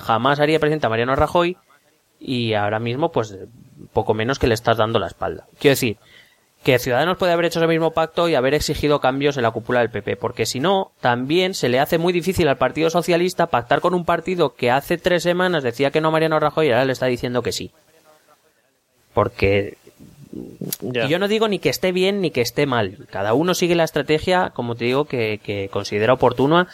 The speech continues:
Speaker 1: y de, y de hecho creo que Ciudadanos ha sido de los más inteligentes. Pero claro, eh,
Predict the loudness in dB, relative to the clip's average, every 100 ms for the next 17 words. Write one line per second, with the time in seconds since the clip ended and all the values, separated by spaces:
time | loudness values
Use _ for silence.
0 | -18 -20 -20 -14 -8 -4 -4 -4 -2 -2
1 | 0 -2 0 0 0 -2 -2 0 0 -2
2 | -2 0 0 0 -6 -8 -6 -6 -6 -10
3 | -12 -16 -6 -4 2 4 4 0 _ _
4 | _ _ _ _ _ _ _ -20 _ _
5 | _ -10 -4 0 2 2 2 0 0 -2
6 | -2 -6